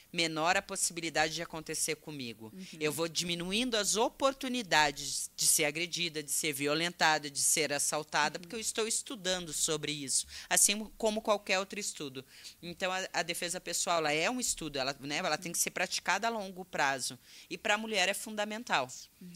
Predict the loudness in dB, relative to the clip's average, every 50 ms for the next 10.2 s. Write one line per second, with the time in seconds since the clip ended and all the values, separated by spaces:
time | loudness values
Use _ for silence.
0 | -4 -2 -2 0 0 0 0 0 0 2 4 4 4 4 2 2 0 2 0 0
1 | 0 -2 -4 -2 -2 -2 -2 -2 -2 0 0 0 0 -2 -6 -6 -6 -8 -4 -2
2 | 0 0 0 0 -2 -2 -2 -2 -2 -4 -8 -8 -4 -4 -4 -2 -4 -4 -6 -8
3 | -8 -12 _ _ -20 -20 -20 -20 -20 -20 _ -18 -14 -14 -10 -4 -2 -2 0 2
4 | 2 2 2 0 -4 -4 -8 -8 -6 -6 -6 -6 -6 -4 -4 0 2 2 2 2
5 | 0 0 -2 0 0 0 -2 0 2 2 2 2 0 -2 -8 -12 -12 2 4 6
6 | 6 8 6 4 4 0 -2 -4 -4 -4 -2 -2 -4 -4 -4 -10 -16 -16 -8 -8
7 | -6 -4 -2 -4 -2 -2 -2 0 0 0 -2 0 -2 0 2 2 2 2 2 0
8 | -2 -6 -6 -6 -4 -2 -2 0 0 0 2 2 2 2 0 -2 -4 -2 -2 -2
9 | -2 -2 -4 -4 -4 -2 -4 -6 -6 -6 -4 0 4 4 6 6 4 4 2 2
10 | 2 0 0